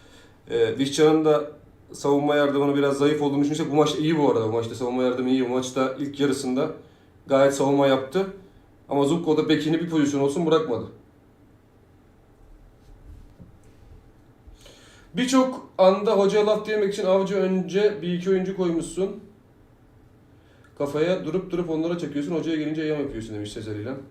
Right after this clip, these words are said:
Yok abi. Yani maç önü yayındaydım ben. Ben bayağıdır yayın yapıyorum ama buraya kaydı Beşiktaş maçını at-, atmadan önce, e,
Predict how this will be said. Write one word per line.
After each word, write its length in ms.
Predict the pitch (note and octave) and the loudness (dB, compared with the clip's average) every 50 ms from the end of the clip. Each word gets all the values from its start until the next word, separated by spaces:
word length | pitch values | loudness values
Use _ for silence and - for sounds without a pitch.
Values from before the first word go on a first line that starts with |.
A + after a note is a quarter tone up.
| - - _ _ - _ _ _ _ - - | -20 -20 _ _ -20 _ _ _ _ -20 -18
Yok 200 | - - - - | -16 -16 -14 -14
abi. 220 | G2+ G2 F#2+ F#2 G2 F#2+ - - - - - - - - - - - - - _ _ _ _ _ _ _ - - _ - - - - _ - - A2 | -12 -12 -12 -12 -14 -16 -20 -20 -20 -20 -20 -20 -20 -20 -20 -20 -20 -20 -20 _ _ _ _ _ _ _ -20 -20 _ -20 -20 -20 -20 _ -16 -12 -12
Yani 260 | G#2+ G#2 G#2 G#2 G#2 | -10 -10 -10 -10 -10
maç 280 | G2+ A2+ A#2 A2+ A2+ A#2+ | -8 -8 -8 -8 -8 -10
önü 180 | A#2 A#2 A#2 | -10 -10 -8
yayındaydım 640 | A#2 A#2 A#2 A#2 A#2 A#2 B2 B2+ B2 A2 A2 A2 A2 | -8 -8 -8 -8 -8 -6 -6 -6 -6 -6 -8 -8 -8
ben. 100 | A2+ B2 C3 - - - _ _ _ _ _ _ _ _ - - - - _ _ - | -8 -10 -10 -12 -18 -20 _ _ _ _ _ _ _ _ -20 -20 -20 -20 _ _ -12
Ben 160 | A2+ A#2 A2+ | -12 -8 -6
bayağıdır 240 | A#2 A#2+ B2 A2+ A#2 | -4 -4 -4 -4 -2
yayın 140 | B2 B2+ B2+ | -2 -2 -2
yapıyorum 280 | B2+ B2 C#3+ D#3 E3 D#3+ | -2 -4 -4 -4 -2 -2
ama 120 | C3+ A2+ | -2 -4
buraya 460 | A#2 B2+ C3+ C#3+ C#3 C#3+ C#3+ - - - | -2 0 0 0 0 0 -2 -6 -8 -4
kaydı 440 | C3+ C3 C3 C3 D3 D3 - - | -2 0 0 0 -2 -6 -8 -8
Beşiktaş 340 | C#3 C3 - - D#3 D3 - | -8 -8 -8 -6 -6 -8 -6
maçını 260 | D3+ C#3+ C#3+ D#3 D3 | -6 -6 -6 -4 -4
at-, 160 | D3 D3 C#3+ D3+ | -4 -4 -4 -6
atmadan 380 | C#3+ - - D3 C#3 C#3+ C#3+ | -6 -6 -4 -4 -2 -2 0
önce, 380 | C#3+ C#3 C#3+ C#3+ D3+ D#3 - - - - - - _ _ - _ _ _ _ _ _ _ _ - - - _ - | 0 0 0 0 -2 -2 -4 -6 -14 -20 -20 -20 _ _ -20 _ _ _ _ _ _ _ _ -20 -20 -20 _ -14
e, 60 | G#2+ | -12